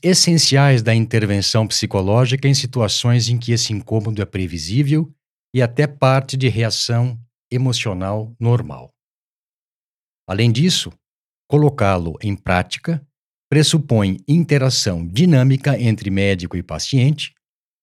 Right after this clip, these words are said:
na qual o médico é orientado pela compreensão, pelas preferências e pelo comportamento do paciente. Buchmann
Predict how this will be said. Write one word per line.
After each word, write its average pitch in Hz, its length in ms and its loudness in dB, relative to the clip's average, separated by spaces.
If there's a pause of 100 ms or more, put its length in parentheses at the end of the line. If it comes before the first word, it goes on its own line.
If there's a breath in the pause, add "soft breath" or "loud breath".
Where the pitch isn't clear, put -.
(140)
na 143 100 4
qual 131 240 2
o 151 60 2
médico 113 420 2
é 131 60 2
orientado 117 680 0
pela 90 280 -4
compreensão, 123 920 0 (640)
pelas 92 300 -2
preferências 123 960 0 (420)
e 104 80 -4
pelo 120 280 2
comportamento 107 760 2
do 85 100 -10
paciente. - 680 -12 (2500)
Buchmann 185 460 4